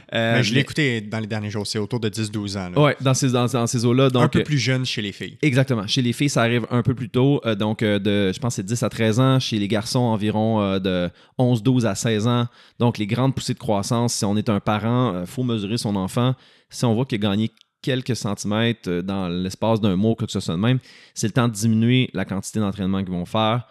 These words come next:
Speaker 1: On va arrêter de faire des choses qui sont stressantes pour les doigts parce que là, les plaques de croissance sont ouvertes. Malheureusement, fracture de plaques de croissance chez les enfants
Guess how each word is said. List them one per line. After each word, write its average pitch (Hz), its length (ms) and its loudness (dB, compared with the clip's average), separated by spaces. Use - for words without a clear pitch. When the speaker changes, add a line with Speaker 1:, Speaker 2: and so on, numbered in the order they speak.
Speaker 1:
On 90 80 -6
va 90 100 -4
arrêter 92 300 -4
de - 80 -12
faire 98 160 -2
des 92 80 -2
choses 95 220 -4
qui - 100 -10
sont 92 120 -4
stressantes 92 380 -6
pour 90 100 -6
les 87 120 -4
doigts 104 180 0
parce - 140 -6
que 92 240 -4
là, 104 120 -2
les 98 120 -2
plaques 98 200 -4
de 95 60 -4
croissance 95 420 -4
sont 90 200 -6
ouvertes. 120 340 -2
Malheureusement, 117 760 2
fracture 113 500 -2
de 104 40 0
plaques 104 360 -6
de 92 60 -8
croissance 95 600 -6
chez - 300 -2
les 104 160 0
enfants 98 480 -4